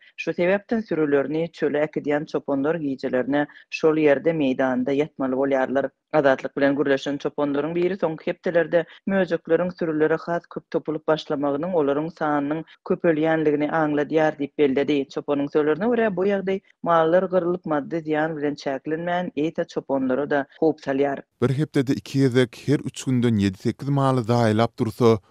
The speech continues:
Speaker 2: ol gowulygyň alamaty däl. Bu meýdan itiniň köpelendigini aňladýar.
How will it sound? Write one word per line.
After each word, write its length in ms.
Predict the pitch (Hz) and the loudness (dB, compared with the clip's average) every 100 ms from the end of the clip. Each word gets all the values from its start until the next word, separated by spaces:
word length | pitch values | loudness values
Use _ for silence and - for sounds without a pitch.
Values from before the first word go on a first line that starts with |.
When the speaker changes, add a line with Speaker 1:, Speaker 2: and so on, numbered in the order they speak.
| - | -4
Speaker 2:
ol 160 | 139 143 | 0 2
gowulygyň 440 | 131 113 98 95 104 | 4 4 4 2 2
alamaty 520 | 110 104 92 90 - 95 | 2 4 2 0 -4 0
däl. 300 | 95 90 76 _ _ _ 120 | 2 2 -2 _ _ _ -2
Bu 100 | 156 | 2
meýdan 400 | 143 113 123 120 | 2 2 2 0
itiniň 260 | - 120 | -2 -2
köpelendigini 720 | 117 127 117 104 101 95 95 95 | -2 -2 0 2 2 0 0 0
aňladýar. 760 | 101 95 90 85 98 90 | 0 0 0 -2 0 0